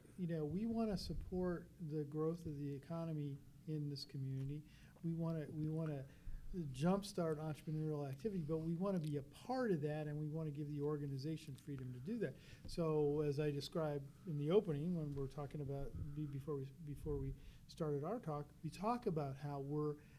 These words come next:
a public-private partnership of, that includes the academic sector.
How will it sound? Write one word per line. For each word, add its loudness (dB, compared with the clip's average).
a 2
public-private 0
partnership -2
of, -4
that 2
includes 0
the 2
academic -2
sector. -6